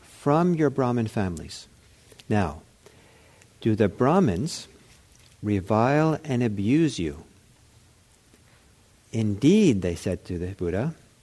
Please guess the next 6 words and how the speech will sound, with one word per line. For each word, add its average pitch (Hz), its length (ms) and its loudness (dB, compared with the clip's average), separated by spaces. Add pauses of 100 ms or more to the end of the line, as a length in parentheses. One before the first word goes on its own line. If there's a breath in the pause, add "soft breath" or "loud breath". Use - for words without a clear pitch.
(880 soft breath)
"the 117 140 -4
Brahmins 107 720 2 (640)
revile 113 580 2
and 127 100 -4
abuse 101 360 -4
us. - 320 -16